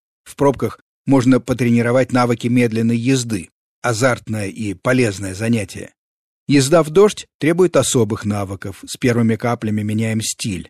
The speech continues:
Отпадают резкие повороты, активные торможения, разгоны. Потом, когда потоки воды смоют пыль с асфальта,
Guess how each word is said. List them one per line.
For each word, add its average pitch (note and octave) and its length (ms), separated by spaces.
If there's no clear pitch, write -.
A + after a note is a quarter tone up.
Отпадают A2+ 680
резкие A#2 400
повороты, A2 640
активные B2+ 500
торможения, G#2+ 760
разгоны. G#2+ 560
Потом, F3 320
когда B2 320
потоки C#3+ 380
воды C3 280
смоют C#3 480
пыль F#3+ 200
с - 80
асфальта, G#2 580